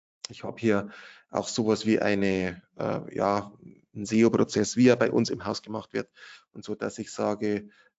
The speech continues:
ähm, A B steht für Autorenbriefing, ich habe ein Autorenbriefing, ähm, äh, äh, erstellt, ja, haben wir hier, äh, habe ich erstellt, okay, super, ich könnte hier auch eine Deadline festlegen, hier Datum oder so,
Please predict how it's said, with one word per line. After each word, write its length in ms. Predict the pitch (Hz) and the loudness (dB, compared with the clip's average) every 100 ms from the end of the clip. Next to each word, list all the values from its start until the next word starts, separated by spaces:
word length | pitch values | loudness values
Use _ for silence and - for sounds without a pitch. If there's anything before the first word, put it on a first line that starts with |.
| - 107 | -6 0
ähm, 280 | 104 107 | 0 0
A 100 | 110 | -2
B 420 | 101 113 117 117 117 | -2 2 4 4 0
steht 280 | - 104 | -4 -4
für 140 | - - | 0 -2
Autorenbriefing, 840 | - 120 127 123 120 120 113 110 - - _ | 0 0 4 4 2 0 -2 -4 -12 -20 _
ich 200 | - - | -8 -2
habe 140 | 104 - | -2 -2
ein 40 | |
Autorenbriefing, 840 | - 123 117 113 113 110 101 98 _ _ _ _ - | -2 2 4 4 2 2 -2 -4 _ _ _ _ -4
ähm, 300 | 98 98 95 - | 0 0 -2 -4
äh, 200 | 87 123 | -6 -6
äh, 40 | 123 - - - _ _ | -10 -12 -12 -14 _ _
erstellt, 600 | - 110 120 135 139 135 | -2 0 4 6 6 4
ja, 480 | - 110 123 131 127 - - _ _ - | 2 4 4 2 -4 -12 -20 _ _ -20
haben 220 | 98 - | -20 -18
wir 80 | - | -6
hier, 280 | 110 113 - - - - _ - | -2 -2 -6 -18 -20 -20 _ -12
äh, 140 | 120 - | -12 -10
habe 160 | 110 101 | -10 -12
ich 60 | |
erstellt, 360 | 95 113 127 127 | -4 2 2 2
okay, 300 | - 123 123 | -2 2 2
super, 480 | 123 127 127 123 123 - - | 2 2 4 4 2 -10 -10
ich 140 | - | -6
könnte 280 | - 135 127 | -2 0 0
hier 280 | 127 117 123 | 2 2 2
auch 160 | 110 | 0
eine 140 | 117 107 | 0 -2
Deadline 480 | - 113 135 127 127 | -2 -2 2 0 0
festlegen, 800 | 120 - 123 120 170 120 120 127 | -4 -2 -2 -2 -2 -6 -8 -10
hier 160 | 104 | -10
Datum 380 | 104 113 - 117 | -4 -6 -4 -2
oder 160 | 117 113 | 0 0
so, 180 | 120 | 0